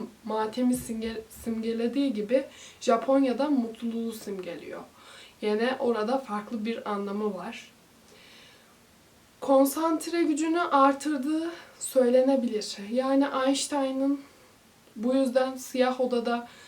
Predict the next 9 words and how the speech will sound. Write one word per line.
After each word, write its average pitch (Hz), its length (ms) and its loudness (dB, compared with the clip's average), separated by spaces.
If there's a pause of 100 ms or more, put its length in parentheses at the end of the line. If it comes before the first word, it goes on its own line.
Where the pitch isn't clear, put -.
(380)
bazı 233 380 4
zamanlar 220 800 -4 (300)
konsantre 220 800 -2
gücünü 220 320 -4
artırmak 220 680 -2
için 220 340 -6 (420)
o 233 120 2
şekilde 214 480 -4
bir 220 200 -2